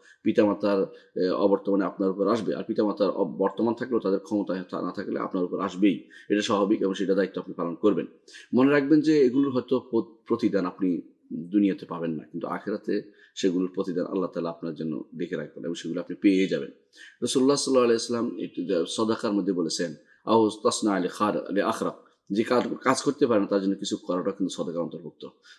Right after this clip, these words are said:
ধরেন একজন মানুষ, আপনার কোনো বোন, তার কোনো কাজ নাই, তার স্বামী নেই, দেখাশোনার লোক নাই, আপনি দেখাশোনা করছেন, আপনি তো জান্নাতের, এ, কাজ করতেছেন এবং জান্নাতে যাওয়ার একটা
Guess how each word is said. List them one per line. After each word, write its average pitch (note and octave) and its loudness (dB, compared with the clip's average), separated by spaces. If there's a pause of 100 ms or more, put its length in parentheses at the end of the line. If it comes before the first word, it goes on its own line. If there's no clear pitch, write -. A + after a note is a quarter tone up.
ধরেন B2+ 6
একজন A#2 4
মানুষ, G#2+ 4
আপনার F#2 -4
কোনো G2 -2 (100)
বোন, F#2 2 (300)
তার F#2 -2
কোনো F#2+ -6
কাজ F#2+ -2
নাই, E2 -4 (340)
তার F#2 -2
স্বামী G2 2
নেই, E2+ 2
দেখাশোনার F#2+ -4
লোক F#2+ -2
নাই, D#2 -4
আপনি - -4
দেখাশোনা F#2+ -2
করছেন, F2 -6 (360)
আপনি B2+ 0
তো D#3+ 0 (160)
জান্নাতের, C3 0 (260)
এ, - -4
কাজ - -8
করতেছেন D#2+ -10 (160)
এবং F2+ -4
জান্নাতে A2+ 0
যাওয়ার A2 0
একটা - -8